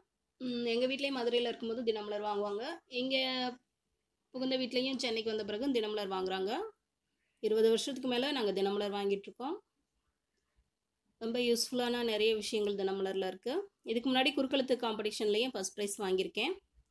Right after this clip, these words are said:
டூ தௌசண்ட் ஃபைவ் ஹண்ட்ரட். அ,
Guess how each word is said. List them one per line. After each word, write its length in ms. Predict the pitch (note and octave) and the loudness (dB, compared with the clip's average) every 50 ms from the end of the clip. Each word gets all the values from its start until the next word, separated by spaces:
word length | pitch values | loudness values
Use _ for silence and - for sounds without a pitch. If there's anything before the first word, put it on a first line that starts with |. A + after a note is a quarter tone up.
| _ _ _ _ _ _ _ _ - | _ _ _ _ _ _ _ _ -2
டூ 120 | A3+ A3 | -2 0
தௌசண்ட் 360 | - A3 G#3+ - A3+ G#3 G3+ | 0 -2 -2 -2 -2 -2 -2
ஃபைவ் 220 | A3 G3 F#3+ G3 G3+ | 0 0 0 0 0
ஹண்ட்ரட். 380 | G3 F#3+ F3+ F3 E3+ - - - _ _ _ _ _ _ _ _ _ _ _ - | 0 0 0 0 -2 -4 -8 -12 _ _ _ _ _ _ _ _ _ _ _ -14
அ, 100 | G#3+ | -10